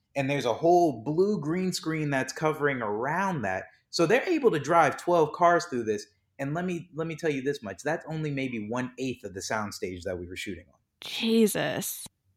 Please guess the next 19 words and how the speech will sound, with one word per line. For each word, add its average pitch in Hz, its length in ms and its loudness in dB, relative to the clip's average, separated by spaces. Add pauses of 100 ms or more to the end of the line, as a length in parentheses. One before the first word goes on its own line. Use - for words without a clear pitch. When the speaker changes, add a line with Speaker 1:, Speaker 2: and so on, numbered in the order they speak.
(140)
Speaker 1:
Building 208 300 12
Speaker 2:
That's - 80 -6 (120)
Speaker 1:
out 143 100 -4
shit. 233 500 6
Speaker 2:
wild. 170 140 -4 (120)
Speaker 1:
They're 135 220 -2
building 175 380 4
out, 151 280 0
like, 123 300 0 (300)
you 143 140 4
know, 120 280 4
the 113 120 0
royal 143 800 4
throne 139 680 4
that, 104 280 2
that 101 220 -2
Black 113 260 2
Panther, 110 560 -2
uh, 98 320 0